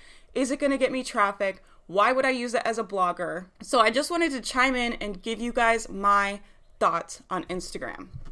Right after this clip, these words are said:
My main Instagram account is at Radical Transformation Project. You can follow me and see exactly what I do on there. I would love to interact with you on there. I'm on there all the time. <laughs> But I have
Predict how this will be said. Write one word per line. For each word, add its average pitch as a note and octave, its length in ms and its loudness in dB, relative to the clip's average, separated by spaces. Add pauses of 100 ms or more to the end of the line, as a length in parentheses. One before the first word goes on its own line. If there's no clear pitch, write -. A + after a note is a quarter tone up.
(100)
My B3 280 2
main C#4 260 0
Instagram B3+ 480 -4
account A#3 360 -4
is G#3 220 -2 (120)
at A3 180 8
Radical G3+ 340 -2
Transformation G#3 760 -6
Project. A#3+ 480 0
You A3 80 -8
can C4+ 180 -4
follow G#3+ 400 2
me G3 160 -8
and F#3 100 -8
see A3 240 -6
exactly F3+ 540 -2
what F3 220 0
I F3+ 160 2
do G3 320 -6
on F#3 240 0
there. E3 320 -6 (160)
I G#3 80 -2
would G3 160 -4
love G3+ 140 2
to G3+ 140 -2
interact F3+ 380 -2
with F#3+ 100 -10
you F#3+ 180 -8
on F3+ 240 0
there. D3 220 -2
I'm F#3 120 -2
on F#3+ 120 0
there F#3 160 0
all F3 200 -2
the - 80 -10
time. F3+ 420 0 (480)
<laughs> - 20 -2 (1300)
But G#3+ 120 2
I B3 120 0
have D#4+ 260 2